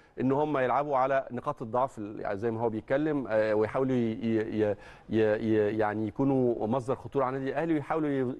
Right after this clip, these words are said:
يعملوا افضل نتيجه ممكنه في ملعبهم في، آه، تونس، قبل طبعا مباراه العوده اللي هتكون يوم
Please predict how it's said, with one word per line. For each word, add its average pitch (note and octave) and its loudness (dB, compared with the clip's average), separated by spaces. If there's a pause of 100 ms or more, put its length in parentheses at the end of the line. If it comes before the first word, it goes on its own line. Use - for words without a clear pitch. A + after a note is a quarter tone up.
يعملوا D3 0
افضل C#3 0
نتيجه C#3+ 0
ممكنه C#3 0 (320)
في - -4
ملعبهم B2 0 (440)
في، C3+ 0
آه، A2 2
تونس، D3+ 0
قبل C3 -2
طبعا B2 0
مباراه A2 0
العوده A2+ 0
اللي G#2 -4
هتكون A2+ -8
يوم A2+ -2